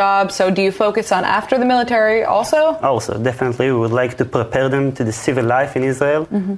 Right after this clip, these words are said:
Speaker 2: about being social and make the right choices. Uh, and we want them to be in the most, in the highest places that we can, uh, we, they can get, yes.
Speaker 1: Yeah.
Speaker 2: Mm-hmm.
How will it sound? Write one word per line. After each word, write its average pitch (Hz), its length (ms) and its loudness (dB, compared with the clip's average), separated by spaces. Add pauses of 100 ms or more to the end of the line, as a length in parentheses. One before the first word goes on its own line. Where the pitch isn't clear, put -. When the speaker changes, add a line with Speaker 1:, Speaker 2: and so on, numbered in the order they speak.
Speaker 2:
about 120 520 0
being 120 280 0
social 135 640 0
and 117 180 0
make 120 160 0
the 117 200 0
right 120 140 0
choices. 131 640 -2 (300)
Uh, 131 60 -8 (400)
and 113 200 2
we 113 100 0 (120)
want 120 220 0
them 127 280 0
to 127 60 -2
be 123 240 0 (180)
in 127 140 0
the 120 420 0 (720)
most, 131 640 0 (100)
in 123 80 2
the 123 80 2
highest 147 540 0 (160)
places 135 460 -2
that 120 300 -4
we 123 120 0
can, 120 340 0
uh, 113 500 0 (520)
we, 120 60 2 (440)
they 143 260 0
can 139 200 0
get, 131 340 0
yes. 196 420 -2 (160)
Speaker 1:
Yeah. 135 80 -2
Speaker 2:
Mm-hmm. 127 320 -2